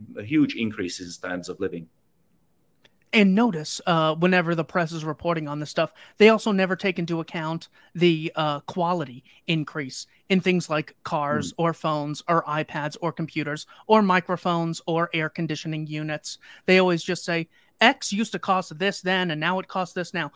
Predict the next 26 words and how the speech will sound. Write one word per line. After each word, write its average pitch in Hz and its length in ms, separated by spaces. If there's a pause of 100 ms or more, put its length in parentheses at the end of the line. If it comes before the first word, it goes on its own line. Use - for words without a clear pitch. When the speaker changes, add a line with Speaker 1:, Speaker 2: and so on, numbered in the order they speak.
(140)
Speaker 2:
So 233 140
they 214 100
not 190 240
only 226 200
don't 170 200
adjust 165 320
for 170 120
inflation, 160 500
they 151 120
don't 160 220
adjust 170 460 (200)
for, 156 440 (160)
uh, 151 200
wage 170 320
increases. 156 480 (280)
They 247 100
don't 269 240
distinguish 214 640
quality 175 720 (240)
between, 220 380
like, 196 340
decades 165 480
where 165 160
tons 185 320
of 175 220
innovation 175 560